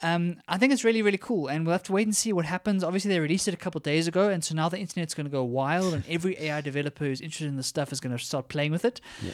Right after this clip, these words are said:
Speaker 1: At the moment, there's a few limitations. The first thing that came out of this is that this algorithm didn't pick out the idea of a chorus for some reason. So
Speaker 2: Okay.
Speaker 1: choruses are a big part of music, and there's
Speaker 2: Sure.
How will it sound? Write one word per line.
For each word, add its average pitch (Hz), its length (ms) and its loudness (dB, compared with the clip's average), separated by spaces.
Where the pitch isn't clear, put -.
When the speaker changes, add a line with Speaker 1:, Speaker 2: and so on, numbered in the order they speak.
Speaker 1:
At 190 120 -4
the 202 80 2
moment, 226 300 6
there's 202 140 2
a 185 40 0
few 226 240 2
limitations. 190 720 0
The 180 80 -2
first 247 340 6
thing 226 140 2
that 185 120 0
came 170 220 -2
out 160 120 2
of 156 60 -4
this 151 180 -2
is 143 120 -6
that 151 180 -2
this 196 160 2
algorithm 202 460 6
didn't 185 300 4
pick 214 220 0
out 170 180 4
the 156 80 -2
idea 156 240 0
of 151 80 -2
a 139 40 -10
chorus - 520 0
for - 100 -10
some 143 220 -4
reason. 131 420 -10
So 185 160 2
Speaker 2:
Okay. 131 60 -2
Speaker 1:
choruses 240 480 6
are 180 80 4
a 156 40 0
big 202 240 0
part 196 180 2
of 170 60 0
music, 180 420 0
and 165 80 -2
there's 135 120 0
Speaker 2:
Sure. 151 60 0